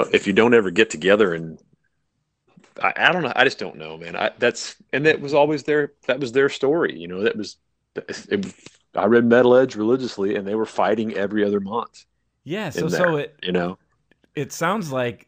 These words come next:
Speaker 2: like, they're lucky enough that they got all those three albums that they did if they were so fractured already.
Speaker 1: Yeah, I mean, it really is. And I remember the, I didn't,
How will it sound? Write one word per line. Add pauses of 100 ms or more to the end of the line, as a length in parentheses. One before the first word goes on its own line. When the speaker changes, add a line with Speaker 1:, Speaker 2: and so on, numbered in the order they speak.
(140)
Speaker 2:
like,
they're
lucky
enough
that
they
got (160)
all
those
three
albums
that
they
did
if
they
were
so
fractured
already. (680)
Speaker 1:
Yeah,
I
mean,
it
really
is.
And
I
remember
the, (500)
I
didn't,